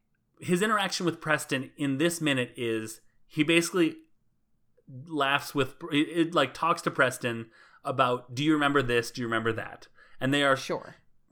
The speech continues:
Speaker 1: mildly embarrassing, but sort of middle school, "Oh, haha, we were just kids then," sort of
Speaker 2: Yes.
Speaker 1: things. And I think, I felt like Preston looked a little relieved, like someone that's happy to see me, someone that I know.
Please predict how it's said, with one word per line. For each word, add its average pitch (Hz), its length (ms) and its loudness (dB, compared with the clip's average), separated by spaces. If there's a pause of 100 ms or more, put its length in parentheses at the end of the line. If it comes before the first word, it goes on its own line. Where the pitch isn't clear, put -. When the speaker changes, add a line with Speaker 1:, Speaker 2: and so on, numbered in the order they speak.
(280)
Speaker 1:
mildly 170 560 4
embarrassing, 135 540 2
but 135 120 -2
sort 135 200 2
of 117 120 -2
middle 131 280 0
school, 120 380 -2
"Oh, 123 260 2
haha, 117 360 0
we 113 120 -2
were 113 100 0
just 113 240 -6
kids 107 280 -4
then," 101 400 -6 (760)
sort 117 240 0
of 104 80 0
Speaker 2:
Yes. 120 240 -14
Speaker 1:
things. 107 300 -6
And 143 160 -2
I 160 80 0
think, 247 240 0 (260)
I 202 140 4
felt 359 180 -2
like 180 160 0
Preston 170 320 2
looked 160 200 0
a 147 40 2
little 151 260 2
relieved, 127 680 -4 (360)
like 127 240 0
someone 147 840 0 (840)
that's 120 220 -4
happy 123 240 -2
to 110 80 -6
see 175 320 -2
me, 160 280 2
someone 127 360 -2
that 110 120 -2
I 110 140 0
know. 127 800 0